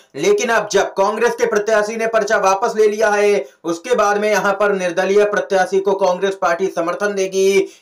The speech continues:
ये यहां पर दोस्तों अपडेट आई है सामने। इसके साथ ही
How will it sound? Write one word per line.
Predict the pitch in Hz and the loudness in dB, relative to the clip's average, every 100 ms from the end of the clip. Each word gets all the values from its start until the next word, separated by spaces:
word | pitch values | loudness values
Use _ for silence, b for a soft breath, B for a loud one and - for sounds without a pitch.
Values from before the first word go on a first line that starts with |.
| - | -10
ये | 143 208 | -2 0
यहां | 233 202 214 | 2 0 0
पर | 220 | 2
दोस्तों | 208 208 220 202 | 2 2 2 0
अपडेट | 190 202 208 | 2 2 4
आई | 202 190 | 2 2
है | 202 | 0
सामने। | 208 196 202 | 2 -2 -2
इसके | 202 208 | -2 -2
साथ | - 185 190 | 0 0 2
ही | 190 185 180 | 2 0 -2